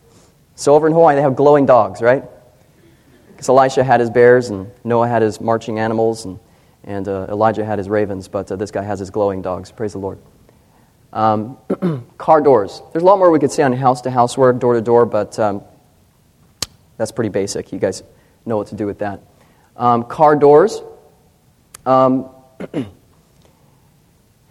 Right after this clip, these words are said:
you know, whenever you go shopping at a, at a store,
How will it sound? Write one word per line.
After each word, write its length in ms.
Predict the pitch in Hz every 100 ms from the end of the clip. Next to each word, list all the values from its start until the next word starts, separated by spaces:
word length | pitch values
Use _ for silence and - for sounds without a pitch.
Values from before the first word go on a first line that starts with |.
| _ _ _ _
you 80 | 127
know, 120 | 147
whenever 240 | 143 156 180
you 80 | 175
go 120 | 165
shopping 440 | - 143 139 139
at 100 | 117
a, 160 | 110 -
at 140 | 113
a 40 | 104
store, 540 | - 127 104 92